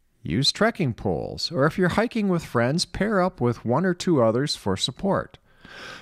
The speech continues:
Trekking poles can also help you probe for deep spots in the river that can be hard to see. If you're hiking in rocky conditions,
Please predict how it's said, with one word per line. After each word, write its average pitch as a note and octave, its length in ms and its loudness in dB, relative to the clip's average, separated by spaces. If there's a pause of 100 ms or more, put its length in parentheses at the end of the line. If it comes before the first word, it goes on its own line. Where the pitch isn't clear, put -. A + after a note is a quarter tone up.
(120)
Trekking G3 400 2
poles C3 400 2
can A#2+ 200 0 (120)
also F3 420 4
help C#3+ 320 0
you A2 120 0
probe A#2+ 600 0
for G#2+ 180 -2
deep D#3+ 300 0
spots C3+ 500 0
in A2+ 120 2
the G#2 80 2
river G2+ 580 0
that G2+ 160 -4
can B2+ 160 0
be B2 80 -2
hard D3+ 300 -2
to A#2+ 80 -6
see. - 480 -2 (1080)
If E3+ 140 0
you're A#3 120 6
hiking A3 440 2
in C#3 200 2
rocky D3+ 380 2
conditions, D2+ 920 -4